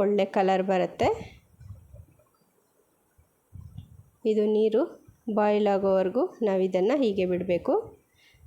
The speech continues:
ನಾನು ಒಂದು ಅರ್ಧ ಗಂಟೆ ರೈಸನ್ನು ನೆನೆಸಿ ಇಟ್ಟಿದ್ದೀನಿ ನೀರಿನಲ್ಲಿ. ವಾಶ್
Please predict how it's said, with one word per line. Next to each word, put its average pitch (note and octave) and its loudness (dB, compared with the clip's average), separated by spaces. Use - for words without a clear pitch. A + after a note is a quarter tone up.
ನಾನು A#3 4
ಒಂದು A#3 2
ಅರ್ಧ A3 0
ಗಂಟೆ C4 4
ರೈಸನ್ನು A3+ 2
ನೆನೆಸಿ G#3+ 2
ಇಟ್ಟಿದ್ದೀನಿ G3 0
ನೀರಿನಲ್ಲಿ. F#3+ 2
ವಾಶ್ G#3 2